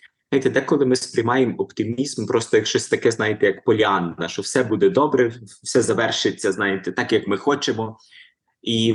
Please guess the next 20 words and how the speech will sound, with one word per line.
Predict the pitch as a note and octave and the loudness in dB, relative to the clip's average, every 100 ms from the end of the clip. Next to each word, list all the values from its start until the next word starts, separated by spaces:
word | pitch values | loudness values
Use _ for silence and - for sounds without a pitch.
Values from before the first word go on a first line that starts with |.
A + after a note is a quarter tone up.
| - | 0
мені | A2 B2+ | 0 2
здається, | C3 C3+ C#3 B2 | 4 4 4 0
якраз | A2 - C3 B2 - - | 0 -2 -2 -2 -8 -10
кра-, | - - - | -6 -4 0
бо | A2 | 0
стійкість, | - - G3+ A3 - - - | 0 -2 -4 -2 -4 -2 0
е, | G#2+ G2+ E2 | 2 2 0
е, | F#2+ F#2+ F2+ - | 0 0 -2 -8
такий | - D3 | 0 0
псевдооптимізм | D3 C#3+ C#3+ D3 - - A2+ E3 C3 | 2 0 0 0 0 0 -2 -2 -4
насправді | A2+ - B2 B2 A#2 | -6 -4 -4 -2 -4
не | A2 A#2 | -4 -4
й-, | G#2+ - | -6 -6
не | B2 B2 | 0 0
сприяє | - B2 A2+ G#2 F#2 | 0 -2 2 2 0
стійкості, | - F2+ E2+ - - G2 | -4 -8 -8 -12 -8 -2
бо | F2+ | 0
потім | - C3 A#2 | 0 0 2
є | A2+ | 2
розчарування. | G#2+ - G#2 F#2+ E2+ - - | 2 -2 -2 0 -2 -4 -10